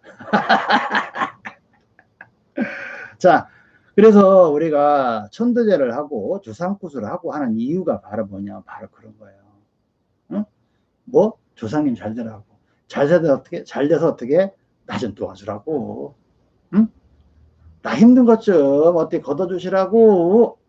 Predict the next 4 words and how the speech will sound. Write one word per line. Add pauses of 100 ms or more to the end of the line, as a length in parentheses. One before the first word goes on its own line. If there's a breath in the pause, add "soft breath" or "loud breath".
(460)
그런
거예요. (680)
아셨죠? (540)
이해되셨지?